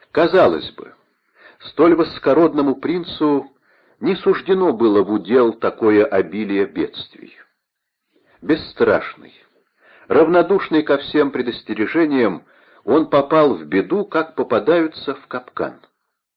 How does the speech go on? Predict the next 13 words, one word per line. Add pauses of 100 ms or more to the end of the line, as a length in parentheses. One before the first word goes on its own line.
(400)
Из
него
не
вырваться. (800)
Тогда
он
решает
извлечь (140)
пользу
из
своего
нового
положения.